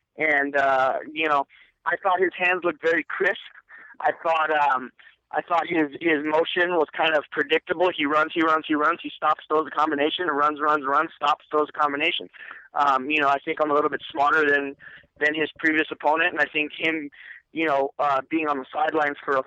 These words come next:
full year while I've been active is, is gonna play a big part come, uh, come next Friday.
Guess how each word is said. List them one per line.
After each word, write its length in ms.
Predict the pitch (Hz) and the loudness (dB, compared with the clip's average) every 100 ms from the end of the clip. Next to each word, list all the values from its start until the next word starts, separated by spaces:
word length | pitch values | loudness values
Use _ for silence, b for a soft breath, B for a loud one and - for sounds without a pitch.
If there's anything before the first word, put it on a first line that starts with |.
| - | -2
full 200 | 156 147 | -2 0
year 460 | 160 175 143 143 _ _ _ | 0 0 0 -2 _ _ _
while 280 | 127 143 131 | -4 0 2
I've 240 | 147 151 135 | 2 0 -2
been 160 | 143 | -2
active 640 | 143 170 - 143 139 135 135 | 0 -2 -6 -2 0 0 -2
is, 300 | - 139 131 - | -2 0 0 -4
is 160 | 139 135 | -10 -6
gonna 180 | 143 139 | -2 -4
play 200 | - 135 | 0 0
a 40 | |
big 200 | 127 139 | 2 -4
part 300 | - 147 147 _ - | 0 2 2 _ 0
come, 300 | 143 139 135 | 0 2 2
uh, 220 | 127 117 - | 2 2 -2
come 140 | 143 139 | -4 -2
next 160 | 123 | -2
Friday. 300 | - 139 123 | 2 2 0